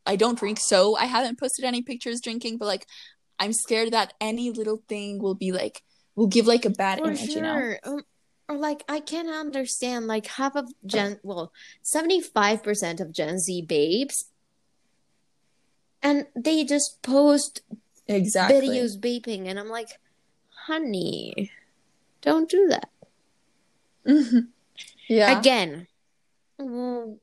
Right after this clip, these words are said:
Speaker 1: It can come back and bite
Speaker 2: Yeah.
Speaker 1: you in the butt later.
Speaker 2: Again,
Speaker 1: <laughs>
Speaker 2: way too much drama. Why? Just,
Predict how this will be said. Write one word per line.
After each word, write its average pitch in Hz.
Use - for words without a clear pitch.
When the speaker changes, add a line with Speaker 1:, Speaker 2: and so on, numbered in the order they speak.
Speaker 1:
It 226
can 277
come 247
back 220
and 202
bite 185
Speaker 2:
Yeah. 185
Speaker 1:
you -
in 175
the -
butt -
later. -
Speaker 2:
Again, 254
Speaker 1:
<laughs> 247
Speaker 2:
way 339
too 359
much 302
drama. 180
Why? 269
Just, -